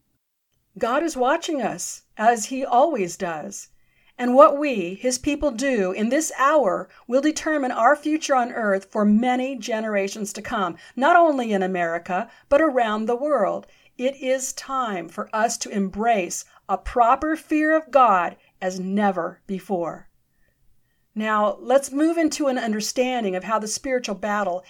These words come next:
is playing out worldwide. America represents twenty trillion dollar economy,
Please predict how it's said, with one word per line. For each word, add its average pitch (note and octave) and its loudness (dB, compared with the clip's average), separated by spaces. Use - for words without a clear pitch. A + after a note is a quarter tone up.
is C4+ -4
playing D4+ -2
out D4 2
worldwide. C4 -2
America D#4+ 2
represents G#3+ 2
twenty C4 -2
trillion C#4 4
dollar G#3+ 2
economy, F3+ -8